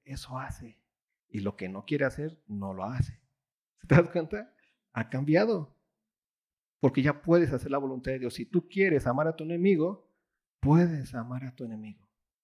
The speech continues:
Si tú no quieres pecar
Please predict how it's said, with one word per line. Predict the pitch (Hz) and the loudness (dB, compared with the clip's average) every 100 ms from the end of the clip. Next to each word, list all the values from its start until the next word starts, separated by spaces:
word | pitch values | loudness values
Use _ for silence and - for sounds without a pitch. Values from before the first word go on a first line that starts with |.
| _ _ _ _ _ _ _ _ _ _ _ _ _ _ _ _ _ _ | _ _ _ _ _ _ _ _ _ _ _ _ _ _ _ _ _ _
Si | - 101 | -4 -2
tú | 139 | 2
no | 143 143 | 2 2
quieres | - 170 175 107 92 _ _ _ _ _ _ _ _ _ _ | 4 4 4 2 -2 _ _ _ _ _ _ _ _ _ _
pecar | 107 95 117 165 - - | -2 0 0 0 -2 -10